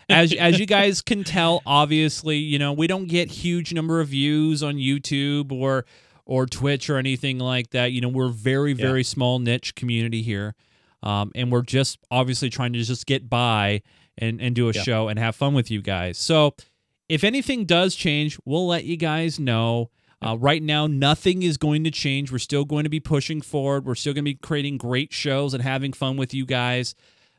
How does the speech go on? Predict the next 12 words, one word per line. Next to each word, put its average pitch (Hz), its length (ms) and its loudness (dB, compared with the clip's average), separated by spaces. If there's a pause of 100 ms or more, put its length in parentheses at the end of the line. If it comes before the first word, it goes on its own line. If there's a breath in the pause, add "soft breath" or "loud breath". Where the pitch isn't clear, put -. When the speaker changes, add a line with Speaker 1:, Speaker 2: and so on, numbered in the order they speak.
Speaker 1:
But 147 400 4
this, 151 500 4
the 127 260 -12
story 196 640 2
is 156 160 0
for 170 180 -2
you 170 180 -2
guys 151 360 2
out 143 220 0
there 160 200 0
who 151 340 2 (380)
Speaker 2:
Yeah. 170 60 -8